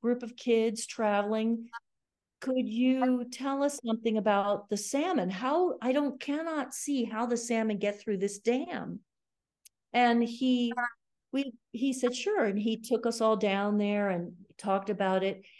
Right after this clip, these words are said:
And the kids said to him, "Yeah, well, we're gonna go, we're going upriver to, to, to share a story. It's a Yakima story,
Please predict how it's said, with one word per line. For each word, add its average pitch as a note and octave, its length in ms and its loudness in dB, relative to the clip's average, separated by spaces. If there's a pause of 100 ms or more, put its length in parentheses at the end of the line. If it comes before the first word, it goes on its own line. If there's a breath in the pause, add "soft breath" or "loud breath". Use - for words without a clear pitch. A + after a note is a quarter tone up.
(500 loud breath)
And A3+ 380 4
the G#3+ 300 0
kids A#3 500 0
said G#3 240 0
to G3+ 80 -2
him, G3 340 -2 (180)
"Yeah, D4+ 720 6 (100)
well, D#4 220 6
we're E4 220 0
gonna C#4 280 4 (120)
go, B3 560 4 (260)
we're B3+ 220 -4
going C#4 260 0
upriver B3 720 4
to, A3+ 160 -6 (220)
to, G3+ 240 -2 (460)
to A#3 120 -2
share B3+ 340 6
a A3 60 6
story. A3 680 2
It's F#3+ 260 -2
a G#3+ 40 2
Yakima A3+ 540 2
story, G3+ 800 0